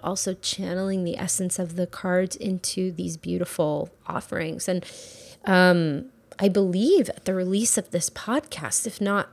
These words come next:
a couple days prior to this podcast, her jewelry is up and out available for purchase. So if you'd like to purchase a piece for yourself, there will be links in the liner notes of this podcast that will take you straight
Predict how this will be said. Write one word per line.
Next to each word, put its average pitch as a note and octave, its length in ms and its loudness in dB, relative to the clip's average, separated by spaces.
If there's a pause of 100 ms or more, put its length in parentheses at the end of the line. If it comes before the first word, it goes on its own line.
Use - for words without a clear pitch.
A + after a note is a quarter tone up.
a - 60 -8
couple B3+ 320 2
days G#3+ 220 4
prior C#4 460 2
to D#3+ 100 0
this - 240 -4
podcast, - 680 -6
her A3 140 0
jewelry G3+ 520 0
is - 320 -4
up - 180 -2
and F#3+ 160 -6
out - 280 -2
available F3 520 2
for E3+ 160 -2
purchase. - 460 0
So - 300 2
if - 200 -6
you'd F3 200 -4
like A3+ 240 4
to - 100 -10
purchase - 480 -4
a - 40 -6
piece - 640 -8 (420)
for G3 160 6
yourself, D#3+ 680 2
there F#3+ 180 2
will F#3+ 160 2
be F3+ 180 2
links D#3 640 -2 (400)
in F3 460 2 (120)
the F3 220 2
liner D#3+ 320 0
notes D3+ 240 -2
of - 120 -6
this - 160 -4
podcast - 560 -6
that - 260 -4
will D#3 340 2
take - 260 -8
you - 60 -2
straight - 380 -4